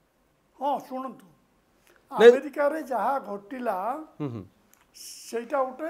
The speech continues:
Speaker 1: କଳଙ୍କିତ ଅଧ୍ୟାୟ। ଆମେରିକା ଯୋଉ ମୋରାଲ ଲିଡରସିପ୍ ଡେମୋକ୍ରାସିରେ ନେଇଥିଲା, ତା ପ୍ରତି ଏଇଟା ଗୋଟେ ବଡ଼ ଧକ୍କା। କିନ୍ତୁ ତାଙ୍କ ଡେମୋକ୍ରାସିରେ ଷ୍ଟ୍ରେଙ୍ଗଥ୍ ଅଛି,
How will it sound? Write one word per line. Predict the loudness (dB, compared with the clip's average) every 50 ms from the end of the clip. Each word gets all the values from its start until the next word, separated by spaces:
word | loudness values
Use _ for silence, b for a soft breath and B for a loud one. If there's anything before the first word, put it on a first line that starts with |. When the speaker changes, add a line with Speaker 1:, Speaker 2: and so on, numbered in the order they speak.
| -10 -6
Speaker 1:
କଳଙ୍କିତ | -4 -2 -2 -2 -2 -4 -8 -12 -14 -10 -4 -2
ଅଧ୍ୟାୟ। | -2 -2 -2 -4 -8 -8 -8 -8 -8 -14 -20 _ _ b b b b b b b _ _ _ _ _ _ _ _ _ _ _ _ _ _ _ _ _ -8
ଆମେରିକା | -6 -6 -4 -4 -4 -4 -4 -6 -8 -4 -2 0 0 -2
ଯୋଉ | -2 -6 -8 -8 -6 -8
ମୋରାଲ | -8 -6 -2 -2 2 4 4 4 4 2 -4 -10
ଲିଡରସିପ୍ | -12 -12 -6 0 0 2 2 0 -4 -6 -8 -8 -10 -20 -20 _ _ _ _ _ _ _ _ _
ଡେମୋକ୍ରାସିରେ | -8 -6 -6 -4 -4 -6 -8 -6 -2 -2 -2 -2 -4 -8 -6 -4 -4 -4
ନେଇଥିଲା, | -4 -6 -8 -8 -8 -8 -8 -6 -4 -2 -4 -4 -6 -8 -16 -20 _ _ _ _ _ _ _ _ -8
ତା | -6 -4 -4 -4
ପ୍ରତି | -4 -4 -10 -10 -8 -10 -10
ଏଇଟା | -10 -10 -8 -6
ଗୋଟେ | -6 -6 -4 -6 -6
ବଡ଼ | -6 -6 -8 -6 -6 -6 -8
ଧକ୍କା। | -8 -10 -14 -14 -14 -14 -12 -12 -12 -14 -18 _ _ _ _ _ _ _ _ -20 _ _ _
କିନ୍ତୁ | -10 -8 -8 -4 -2 -2 -2 -2 -6 -8 -14 -20 -20 _ _ _ _ _ _ _ _ -6
ତାଙ୍କ | -4 -4 -4 -4 -8 -8 -8
ଡେମୋକ୍ରାସିରେ | -8 -6 -8 -8 -6 -6 -8 -8 -4 -4 -4 -4 -4 -6 -8 -8 -8 -8
ଷ୍ଟ୍ରେଙ୍ଗଥ୍ | -8 -12 -10 -6 -4 -2 -2 -2 -4 -4 0
ଅଛି, | -2 -2 -2 -4 -12 -12 -14